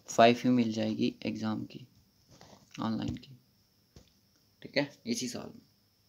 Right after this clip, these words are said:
और एनडी तक शायद सिक्स भी मिल जाए। <laughs> चलो ठीक है गाइस, बाय बाय, टेक केयर, अपनी स्टडी पे फोकस करो और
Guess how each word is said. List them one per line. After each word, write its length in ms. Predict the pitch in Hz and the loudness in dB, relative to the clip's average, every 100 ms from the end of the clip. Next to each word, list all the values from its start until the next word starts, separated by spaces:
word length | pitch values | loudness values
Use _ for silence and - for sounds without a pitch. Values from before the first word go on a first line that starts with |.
| _ _ _ _ _ _ _ - | _ _ _ _ _ _ _ -6
और 120 | 120 | 0
एनडी 220 | 123 127 | 4 4
तक 180 | 131 127 | 4 0
शायद 240 | - 123 | -2 -4
सिक्स 300 | 120 117 - | -4 -8 -8
भी 60 | 123 | -6
मिल 200 | 127 127 | -4 -6
जाए। 220 | 123 120 120 | -10 -12 -16
<laughs> 360 | - - 127 - _ - - - - - - _ _ _ _ - | -18 -12 -12 -12 _ -20 -20 -20 -20 -20 -20 _ _ _ _ -2
चलो 220 | 151 160 | 2 4
ठीक 180 | 165 170 | 4 6
है 80 | |
गाइस, 380 | 160 151 147 - - - | 6 6 4 -2 -10 -6
बाय 100 | 127 | -2
बाय, 200 | 123 123 | 2 2
टेक 220 | 120 123 | 2 0
केयर, 180 | 127 123 - - | -2 -4 -6 -8
अपनी 240 | 113 123 | 0 0
स्टडी 580 | 123 - - - 113 117 | 0 -6 -12 -6 -2 -2
पे 120 | 117 | -4
फोकस 360 | 120 117 - 120 | -4 -4 -2 -4
करो 360 | - 127 143 - - _ _ _ _ - | 0 -2 -2 -12 -20 _ _ _ _ -10
और 220 | 110 107 | -8 -8